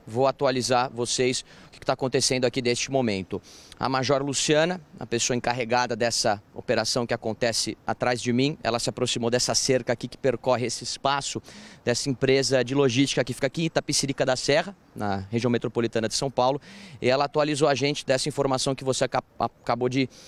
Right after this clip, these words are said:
de dar agora, que ao menos cinco pessoas morreram, é, e mais de trinta ficaram feridas após um desabamento de uma estrutura, um, um mezanino que fica nesse galpão que vocês estão vendo atrás de mim. Por que que eu disse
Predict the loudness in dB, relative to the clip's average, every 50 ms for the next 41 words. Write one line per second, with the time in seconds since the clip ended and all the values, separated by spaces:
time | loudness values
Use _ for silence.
0 | -20 -16 -10 -6 0 2 2 2 2 2 2 2 2 0 0 0 0 2 2 2
1 | 2 0 0 -2 -4 -6 -8 -10 -16 -20 -16 -8 -2 0 0 0 0 -2 0 0
2 | 0 2 2 2 2 4 4 2 2 0 0 -2 -6 -16 -20 -20 -8 -2 0 0
3 | 2 2 2 2 2 -2 -4 -6 -12 _ -20 -20 -12 -6 -2 -2 0 0 0 0
4 | 0 -2 -2 -4 -8 -6 _ 0 2 2 2 0 2 0 -2 -2 -2 -12 -16 -12
5 | -4 -2 -2 0 -2 -2 -2 -2 0 0 2 0 0 0 -2 -6 -8 -16 -20 -20
6 | -20 -20 -16 -6 -2 -2 0 2 2 2 2 0 -2 -4 -2 0 0 0 2 2
7 | 2 2 2 0 0 0 -2 -4 -4 -8 -20 -20 -20 -14 -10 -8 -6 -2 0 2
8 | 2 4 2 2 2 0 -2 -2 -2 -2 -2 0 2 2 2 4 4 4 6 6
9 | 6 4 0 -2 -12 -18 -10 -6 -4 -2 0 0 0 -2 -2 0 2 4 4 4
10 | 4 4 4 2 2 4 4 2 2 2 0 -2 -8 -14 -14 -10 -10 -6 -2 0
11 | 0 2 2 2 2 2 2 2 2 0 0 0 0 0 0 0 2 2 0 0
12 | 0 0 0 2 2 2 2 2 2 0 0 2 0 0 0 0 0 0 0 0
13 | -2 -6 -6 -6 -4 -4 -2 0 0 0 2 2 2 2 2 0 0